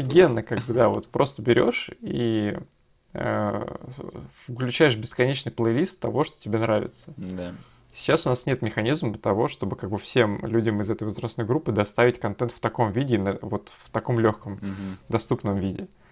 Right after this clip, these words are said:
Speaker 1: Но вот как только это произойдет, у нас образуется тот же самый пласт, где будет генерироваться просто сумасшедшая статистика по просмотрам очень странных вещей, которые молодежь не будет вообще вдуплять.
Speaker 2: А, ну мне кажется, что-то такое уже сделал, да, человек, который видит будущее, это Никита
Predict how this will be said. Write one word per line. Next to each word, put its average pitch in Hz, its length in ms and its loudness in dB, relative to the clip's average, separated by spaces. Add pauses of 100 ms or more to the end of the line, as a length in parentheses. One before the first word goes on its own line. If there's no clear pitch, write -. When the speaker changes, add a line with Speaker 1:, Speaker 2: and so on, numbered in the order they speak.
(140)
Speaker 1:
Но 107 300 0
вот 107 180 -2
как 123 160 -8
только 131 220 6
это 110 140 4
произойдет, 117 640 4
у - 60 -6
нас 110 200 -2
образуется 113 500 0
тот 120 220 2
же 110 100 -2
самый 107 240 0
пласт, 120 400 2
где 110 260 2
будет 117 340 4
генерироваться 120 640 2
просто - 240 -4
сумасшедшая 117 440 -2
статистика - 540 -8
по - 100 -8
просмотрам 110 640 -4
очень 104 260 0
странных 107 400 0
вещей, 123 400 -4 (320)
которые 104 800 2 (460)
молодежь 113 500 4
не 117 80 0
будет 110 200 2
вообще 107 260 0
вдуплять. - 460 -6 (680)
Speaker 2:
А, 131 160 4
ну 123 60 0
мне 143 120 -6
кажется, 123 760 0
что-то 117 240 -12
такое 127 340 0
уже 104 520 -2
сделал, 104 500 -2
да, 98 160 -2
человек, 101 280 -4
который 95 360 -6
видит 95 240 -4
будущее, 101 480 -6
это 82 160 -10
Никита 87 680 -8